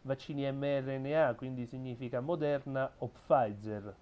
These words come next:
Questo significa vaccinazione eterologa, ad esempio, perché è vaccinato con Johnson and Johnson.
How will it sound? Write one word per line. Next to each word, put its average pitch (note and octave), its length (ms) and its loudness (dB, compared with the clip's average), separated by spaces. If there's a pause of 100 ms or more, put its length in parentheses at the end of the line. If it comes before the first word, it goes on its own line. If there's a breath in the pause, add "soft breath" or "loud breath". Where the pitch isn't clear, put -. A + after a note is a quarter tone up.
(120)
Questo B2 240 -6
significa A#2+ 460 -4
vaccinazione A2+ 640 -6
eterologa, A#2 600 -2
ad G#2+ 80 -6
esempio, A2+ 360 -6
perché A2+ 220 -8
è F#2+ 60 -10
vaccinato G2+ 600 -8
con F#2+ 360 -10
Johnson G2 560 -8
and F#2 100 -12
Johnson. G2 500 -6